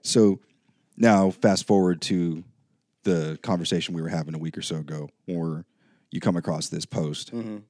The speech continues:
Speaker 1: and you kinda went over it a little bit. But, um, the part that was alarming to me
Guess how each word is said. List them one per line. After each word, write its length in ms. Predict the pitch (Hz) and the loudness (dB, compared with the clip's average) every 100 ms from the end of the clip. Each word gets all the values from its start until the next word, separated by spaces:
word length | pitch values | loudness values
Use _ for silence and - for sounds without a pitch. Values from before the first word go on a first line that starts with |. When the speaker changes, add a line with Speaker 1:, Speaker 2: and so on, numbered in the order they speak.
| _ | _
Speaker 1:
and 420 | 85 82 80 80 _ _ _ | -6 -4 -6 -10 _ _ _
you 140 | 90 85 | -10 -8
kinda 240 | - 90 | -2 -2
went 160 | 85 85 | 0 -2
over 180 | 82 78 | -2 -4
it 40 | |
a 40 | 76 | -2
little 220 | 90 82 | -2 -2
bit. 220 | 73 78 - _ _ _ _ _ _ _ | -4 -10 -12 _ _ _ _ _ _ _
But, 240 | - 87 - _ _ _ _ _ _ _ | 0 2 0 _ _ _ _ _ _ _
um, 440 | - 82 78 76 73 _ | -4 -4 -4 -6 -12 _
the 100 | - | -2
part 320 | 90 110 101 - | 0 2 2 2
that 100 | 82 | -2
was 120 | 85 | 0
alarming 440 | 85 92 92 82 | 2 2 2 -2
to 120 | - | -6
me 380 | 78 107 85 80 | -4 -2 -2 -6